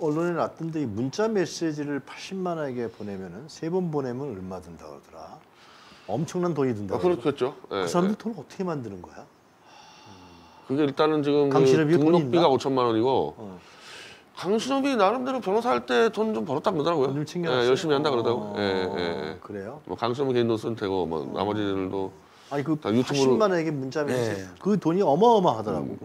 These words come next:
Speaker 1: 보니까.
Speaker 2: 음, 그쵸. 다 보내려고 보내는
Speaker 1: 어,
Speaker 2: 거죠.
Speaker 1: 다 보내는
Speaker 2: 예.
Speaker 1: 거예요. 문자 메시지.
Speaker 3: 팔십만 명 문자 보낼 때 그게 시범만 해도
Speaker 1: 어.
Speaker 3: 팔백만 원에 세 번 보내면 이천사백만 원 아닙니까?
Speaker 1: 글쎄, 그렇더라고요.
Speaker 3: 나머지 공보물까지 하면.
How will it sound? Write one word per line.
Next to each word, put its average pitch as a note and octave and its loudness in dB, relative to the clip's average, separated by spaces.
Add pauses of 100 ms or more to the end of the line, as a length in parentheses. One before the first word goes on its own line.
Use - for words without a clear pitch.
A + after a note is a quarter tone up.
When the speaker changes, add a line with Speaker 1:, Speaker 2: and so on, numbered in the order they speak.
(200)
Speaker 1:
보니까. - -12 (180)
Speaker 2:
음, D#2+ -6
그쵸. A2 -6
다 - -4
보내려고 A2 2
보내는 E2 -2
Speaker 1:
어, A2+ 0
Speaker 2:
거죠. - -6
Speaker 1:
다 G#2 -6
보내는 G2+ -8
Speaker 2:
예. B1 -10
Speaker 1:
거예요. F2 -12
문자 G2 -12
메시지. F#2 -14
Speaker 3:
팔십만 G3 -2
명 D#3 2
문자 C3 0
보낼 D3 0
때 C3 -2
그게 A#2+ -2
시범만 D#3 -4
해도 G#2+ -4
Speaker 1:
어. G2 -8
Speaker 3:
팔백만 C#3 -4
원에 G#2+ -8
세 E3 -4
번 D#3+ -2
보내면 A2+ -2
이천사백만 G2 -10
원 F#2+ -16
아닙니까? F2 -14
Speaker 1:
글쎄, - -12
그렇더라고요. - -14
Speaker 3:
나머지 B2+ 2
공보물까지 A#2+ -4
하면. A#2+ -10